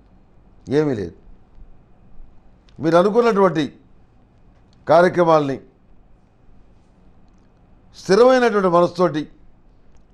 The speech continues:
స్థిరమైనటువంటి చిత్తంతోటి మీరు నిర్వహించగలుగుతారు, ప్రఖ్యాతి సాధించగలుగుతారు. సంతాన సంబంధ విషయాల్లో ఉన్న దిగులు తీరిపోతుంది.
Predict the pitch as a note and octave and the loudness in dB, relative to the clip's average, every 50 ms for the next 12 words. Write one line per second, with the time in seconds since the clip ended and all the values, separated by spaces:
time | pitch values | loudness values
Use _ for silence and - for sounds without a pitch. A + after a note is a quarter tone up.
0 | _ _ _ - F3 F#3+ G#3+ A3+ A#3 A#3 A#3 A3+ G3+ G3+ F#3+ D3+ C3+ F3 E3+ - | _ _ _ -4 -2 0 2 4 4 4 2 2 0 -2 -4 -4 -6 -12 -4 -2
1 | G#3 F#3+ C#3+ F3+ F3 D3 B2 B2+ - - _ _ _ _ _ _ _ _ _ _ | -2 -2 0 -2 -4 -4 -4 -12 -16 -16 _ _ _ _ _ _ _ _ _ _
2 | _ _ _ _ _ _ _ _ _ _ _ _ - B2 D#3 E3+ E3 C#3+ B2 G2 | _ _ _ _ _ _ _ _ _ _ _ _ -8 -2 -2 0 0 -2 -4 -8
3 | - - _ _ _ _ _ _ _ _ _ _ _ _ _ _ _ _ _ _ | -14 -20 _ _ _ _ _ _ _ _ _ _ _ _ _ _ _ _ _ _
4 | _ - - - - _ - - - - - _ _ _ _ _ _ _ - _ | _ -20 -20 -20 -20 _ -20 -20 -20 -20 -20 _ _ _ _ _ _ _ -20 _
5 | _ _ _ _ _ _ _ - - - _ _ _ _ _ _ _ _ _ _ | _ _ _ _ _ _ _ -20 -20 -20 _ _ _ _ _ _ _ _ _ _
6 | _ - A#2 C#3+ F3 G#3 A3 A3 G#3 D3+ F#3+ F#3+ F3+ F3+ E3+ D3+ D3+ E3 D#3+ D#3+ | _ -8 -2 0 4 4 4 2 2 0 0 0 2 0 0 2 2 2 2 2
7 | E3 - - _ _ _ _ _ _ - B2+ D3+ D3 - F#3 G3 F3+ F3 F3 C#3+ | -2 -8 -14 _ _ _ _ _ _ -4 -4 -4 -4 0 2 2 2 2 0 -2
8 | C#3 C#3+ C#3+ B2 G2+ B2+ A2+ A2+ G#2 G2 - E2 C#2+ - _ _ _ - - _ | -2 -2 -4 -8 -12 -12 -12 -12 -12 -14 -16 -18 -20 -20 _ _ _ -20 -20 _
9 | _ _ _ _ _ _ _ _ _ _ _ _ _ _ _ _ _ _ _ _ | _ _ _ _ _ _ _ _ _ _ _ _ _ _ _ _ _ _ _ _
10 | - - - - - D3 F3 F#3+ E3 A3+ A#3 A3+ F#3+ G#3+ G3+ G3+ G3+ F#3+ F#3+ F#3 | -20 -20 -20 -4 0 0 0 2 2 2 2 2 2 0 0 0 0 0 0 0
11 | F3+ F#3 F#3 F#3+ F3+ F3+ E3+ E3 E3 D#3+ C3+ G#2+ - _ _ - _ - - _ | -2 0 0 2 2 2 0 0 0 -2 -2 -4 -8 _ _ -20 _ -20 -20 _
12 | _ _ _ - F#2+ B2+ E3+ E3+ F#3+ F#3 D#3 C3+ G#2+ - - _ _ _ - - | _ _ _ -16 -6 -4 -2 0 0 0 -2 -2 -6 -10 -18 _ _ _ -16 -8
13 | E3 F#3 F#3 F3 B2 C#3 C#3 - - F#2+ F2 D#2 | -6 -6 -4 -4 -6 -6 -8 -8 -8 -16 -16 -18